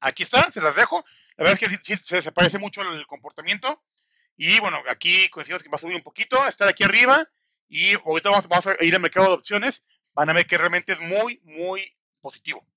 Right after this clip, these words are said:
lo que viene, ¿va? Bueno, eso tengo para la parte del T A de A M C.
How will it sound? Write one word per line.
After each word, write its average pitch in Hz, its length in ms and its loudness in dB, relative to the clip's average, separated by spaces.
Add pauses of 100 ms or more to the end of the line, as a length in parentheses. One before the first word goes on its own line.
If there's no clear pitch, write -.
(140)
lo - 80 -20
que - 100 -16
viene, 101 220 -16 (300)
¿va? 233 200 4 (600)
Bueno, 151 260 0 (320)
eso 202 180 -6
tengo 233 240 0
para 220 200 6
la 185 80 4
parte 208 280 2
del 190 140 2
T 214 180 4
A 214 140 6
de 208 80 4
A 202 120 6
M 214 140 -2
C. 262 380 2